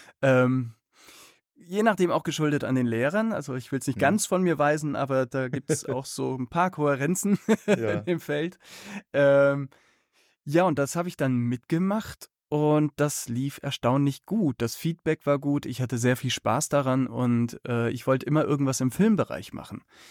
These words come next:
Speaker 2: Mhm.
Speaker 1: Und, ähm, durch diese Theater-A G dachte ich dann, "Ja,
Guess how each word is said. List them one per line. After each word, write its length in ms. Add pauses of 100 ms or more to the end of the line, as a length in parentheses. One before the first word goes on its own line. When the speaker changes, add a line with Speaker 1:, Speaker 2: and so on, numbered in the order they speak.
Speaker 2:
Mhm. 240 (260)
Speaker 1:
Und, 880
ähm, 840
durch 320
diese 280
Theater-A 600
G 180
dachte 260
ich 100
dann, 380 (140)
"Ja, 160